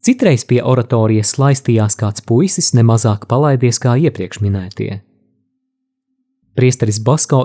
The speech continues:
iedams garām, viņā palūkojās, pasmaidīja un pacēla cepuri. "Labdien!"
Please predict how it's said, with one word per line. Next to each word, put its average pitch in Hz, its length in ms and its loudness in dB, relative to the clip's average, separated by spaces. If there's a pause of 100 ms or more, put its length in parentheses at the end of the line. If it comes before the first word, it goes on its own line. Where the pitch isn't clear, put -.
iedams 135 340 2
garām, 135 300 2
viņā 120 320 2
palūkojās, 147 800 0 (200)
pasmaidīja 160 800 0
un 117 160 2
pacēla 165 480 0
cepuri. 110 480 -6 (1300)
"Labdien!" 156 540 2